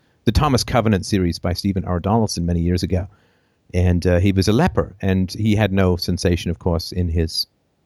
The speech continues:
extremities, and he had to do what was called a V S E, a visual search of extremities, to find out if he'd injured himself 'cause he couldn't feel it. Lack of sensation is, um, extremely dangerous in general. And again, I'm not saying that you've <laughs> become some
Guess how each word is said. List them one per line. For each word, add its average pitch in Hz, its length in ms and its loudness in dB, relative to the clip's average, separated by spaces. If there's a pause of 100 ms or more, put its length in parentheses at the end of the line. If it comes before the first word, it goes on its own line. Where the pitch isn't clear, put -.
(160)
extremities, 104 580 0
and 92 80 0
he 98 80 2
had 92 120 0
to 92 60 -12
do 95 140 2
what 90 120 2
was 90 100 -4
called 92 180 2
a 90 60 0
V 87 140 2
S 78 160 0
E, 80 100 0
a 80 40 -4
visual 85 280 -2
search 85 240 0
of - 80 -10
extremities, 107 460 2
to 113 80 0
find 101 280 2
out 85 120 0
if 85 100 0
he'd 92 100 0
injured 120 300 0
himself 82 400 -4
'cause 95 120 2
he 98 60 -2
couldn't 90 240 -2
feel 113 240 -2
it. - 140 -16 (600)
Lack 123 280 0
of 117 60 -2
sensation - 680 0 (960)
is, 98 360 2
um, 87 400 2
extremely 113 440 0
dangerous 98 520 -2 (180)
in 92 120 -4
general. 92 420 0 (200)
And 87 380 0
again, 101 300 0
I'm 90 120 2
not 92 140 0
saying 87 300 0
that 87 140 -6
you've 90 220 0 (240)
<laughs> - 200 0
become 82 520 -4
some - 280 -6